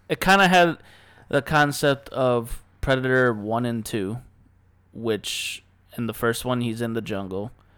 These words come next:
and at s-, certain points, he's in the forest or whatever, so it's kinda similar. And then later on, he gets to the small town, and it's kinda like Predator two. And even, like, the, the score and the music in the background is very reminiscent of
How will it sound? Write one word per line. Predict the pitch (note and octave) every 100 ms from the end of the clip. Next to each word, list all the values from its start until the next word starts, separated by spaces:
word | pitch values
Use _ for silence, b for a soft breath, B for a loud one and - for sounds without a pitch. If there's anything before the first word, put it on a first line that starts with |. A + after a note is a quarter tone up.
| b _
and | -
at | G#2 G2+
s-, | - - -
certain | - A#2 G#2+
points, | A2 G2
he's | - A2
in | A2
the | G#2
forest | - G2+ F#2 - -
or | F#2
whatever, | F#2 F2+ F#2
so | F#2+
it's | -
kinda | G#2+ E2+
similar. | - G#2 F#2+ F#2 - b b b b
And | - F#2+
then | F2+ F#2 F2+ F2 _ _ _ _ _ _ _ _
later | - A#2 A2
on, | G#2+ G#2
he | G2+
gets | - G#2+ -
to | A#2
the | G2+
small | - A#2+ F2+
town, | F#2 G2 G2 G#2+ B2+ - -
and | F#2+
it's | F2+
kinda | - G2 G2
like | F#2+ G#2 _ _ _
Predator | - A2+ G#2+ A2+
two. | G#2 D3 A2+ - _ _ b b b b b -
And | A#2 A2+ G#2+
even, | A#2+ B2 A#2+
like, | A2+ A2 - - D2+
the, | G2 G#2+ G2+ G2+ F#2 F2+ - - - -
the | -
score | - - A2 A2+ A2+ A2+
and | G#2 G2
the |
music | F#2+ G#2+ A2 A2
in | G2+
the | G2
background | G2+ G#2 - G#2+ G2+ G2
is | F2+ -
very | F#2+ F#2+ F#2+
reminiscent | F#2 G2 F#2+ F#2 F#2 - F2+
of | F2+ F2+ - -